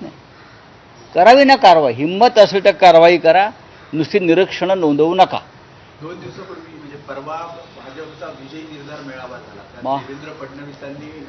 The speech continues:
Speaker 2: अ, खास करून ठाकरेंच्या शिवसेनेवर टीका केली. त्यांचं असं म्हणणं आहे की भाजपचाच महापौर इथे बसणार. दोन्ही, आम्ही दोन आकड्यांनी मागे पडलो होतो,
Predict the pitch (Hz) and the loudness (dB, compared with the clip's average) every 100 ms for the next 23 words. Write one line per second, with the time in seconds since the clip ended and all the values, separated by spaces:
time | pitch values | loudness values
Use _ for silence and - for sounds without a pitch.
0 | - - - - - - - 123 - 147 | -20 -20 -20 -20 -20 -20 -20 -20 -16 -16
1 | - 127 127 156 156 156 160 143 - 156 | -16 -20 -18 -18 -20 -20 -20 -20 -20 -20
2 | 151 156 - - 139 - 120 - - - | -16 -18 -18 -18 -18 -18 -20 -20 -20 -20
3 | - 131 131 156 147 156 156 165 165 180 | -20 -16 -16 -16 -18 -20 -18 -18 -18 -20
4 | - 135 160 156 170 190 190 165 143 143 | -20 -20 -18 -16 -16 -16 -18 -18 -16 -16
5 | 151 156 151 - 147 139 139 143 151 151 | -14 -16 -16 -18 -20 -20 -18 -18 -18 -20
6 | 147 151 160 175 165 160 156 143 165 160 | -20 -20 -18 -18 -18 -18 -20 -20 -18 -16
7 | 143 160 151 156 151 143 156 156 143 139 | -16 -16 -18 -18 -16 -16 -16 -16 -16 -18